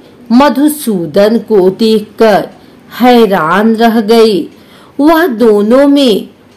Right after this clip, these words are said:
कोई अंतर नहीं कर पाई। मधुसूदन ने उस व्यक्ति से पूछा, "तुम कौन हो और मेरी पत्नी के साथ क्यों बैठे हो?"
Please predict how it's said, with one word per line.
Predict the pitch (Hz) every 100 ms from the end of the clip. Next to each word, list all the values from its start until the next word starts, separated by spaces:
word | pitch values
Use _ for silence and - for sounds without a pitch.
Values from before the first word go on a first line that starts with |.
| - 262
कोई | 277 285 311 392
अंतर | 330 302 302 302 285 190 - - _ _ -
नहीं | 185 180 175 208 233
कर | 226 220 214
पाई। | 208 233 214 214 214 208 156 - _ - - -
मधुसूदन | 240 240 269 254 - 165 160 190 208
ने | 214 208 156 - - - - - - - - 302
उस | 320
व्यक्ति | 294 220 226 220 - 285 302
से | 294 302 285
पूछा, | 285 294 285 - 269 233 - - - - - -
"तुम | 196 294
कौन | 285 - 180 170 202 220
हो | 175 220 170 - - - - -
और | 254 277 277
मेरी | 269 269 262 269 269
पत्नी | - 196 175 165 190 226
के | 233 262 247
साथ | - 262 233 226 156 - - - - - -
क्यों | 196 196 226
बैठे | 240 233 233 262 247
हो?" | 226 220 226 -